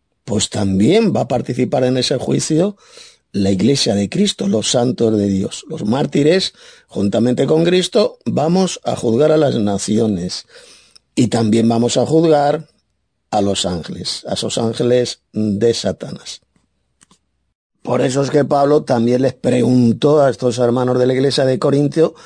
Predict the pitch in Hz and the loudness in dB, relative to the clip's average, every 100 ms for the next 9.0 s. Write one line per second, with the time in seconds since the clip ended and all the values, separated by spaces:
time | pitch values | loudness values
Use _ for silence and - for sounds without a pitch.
0 | - - - 214 101 98 - - 131 156 | -20 -20 -8 -4 -2 -2 -2 -2 0 0
1 | 127 147 175 - 135 127 139 151 135 131 | 0 0 0 0 -2 0 0 0 0 0
2 | 127 123 143 151 143 120 - - _ _ | 0 0 2 0 0 -2 -4 -10 _ _
3 | - 135 127 127 - 127 135 120 123 135 | -8 -4 -2 -2 -2 -2 0 0 0 0
4 | 131 120 127 143 147 151 147 147 135 156 | 0 0 0 0 0 0 0 0 0 0
5 | 220 285 381 _ _ _ _ _ _ _ | 0 -2 -8 _ _ _ _ _ _ _
6 | _ _ _ _ - - 165 131 147 160 | _ _ _ _ -4 -2 0 2 2 0
7 | - 151 139 139 151 151 147 139 131 131 | 2 2 2 2 2 2 0 -2 -2 -2
8 | 127 117 127 113 127 156 269 349 - - | -2 -4 0 0 0 0 -2 -6 -10 -18